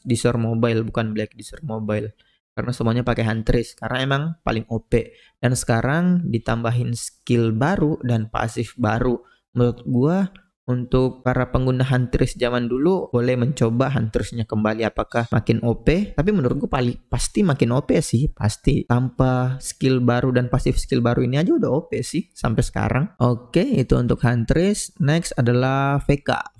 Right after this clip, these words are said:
Void Knight. Untuk V K, dia mendapatkan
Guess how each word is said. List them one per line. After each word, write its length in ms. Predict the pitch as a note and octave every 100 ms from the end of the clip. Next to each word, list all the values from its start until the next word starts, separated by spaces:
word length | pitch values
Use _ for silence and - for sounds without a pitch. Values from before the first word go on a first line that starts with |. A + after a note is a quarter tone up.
| C3+
Void 160 | B2
Knight. 480 | - B2 C3 A#2+ - - _ -
Untuk 400 | A#2+ A#2+ B2+ -
V 320 | - E3+ -
K, 240 | - B2+ B2+
dia 160 | C3
mendapatkan 640 | D3+ D3+ C3+ - - -